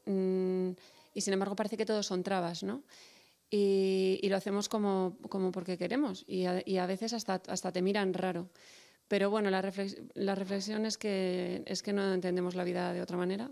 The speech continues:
tiene que ser así. Y que al final lo que nos llena no son las cosas materiales ni los viajes, sino el amor y las personas, que estamos hechos para amar.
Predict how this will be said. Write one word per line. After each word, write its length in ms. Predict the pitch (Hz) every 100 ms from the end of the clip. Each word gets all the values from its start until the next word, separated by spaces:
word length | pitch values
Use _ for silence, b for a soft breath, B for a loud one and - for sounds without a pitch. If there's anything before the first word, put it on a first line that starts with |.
| 240
tiene 200 | 185 190
que 100 | 190
ser 160 | 190 190
así. 300 | - 220 - B B B B
Y 80 | 202
que 100 | 202
al 60 |
final 260 | 202 208 208
lo 80 | 220
que 100 | 214
nos 180 | 208
llena 240 | 202 208 214
no 440 | 220 202 190 185
son 200 | 180 196
las 140 | 190 -
cosas 260 | 190 185
materiales 640 | 190 190 190 226 233 240 226
ni 100 | 196
los 220 | 180 185
viajes, 580 | 214 220 - 240 240 B B B B
sino 680 | - 202 190 185 185 185 185
el 200 | 185 180
amor 340 | 190 208 233
y 80 | 240
las 260 | 202 180
personas, 440 | - 175 208 240 269
que 80 | 196
estamos 240 | 190 190
hechos 220 | 190 196
para 160 | 196 190
amar. 300 | 220 269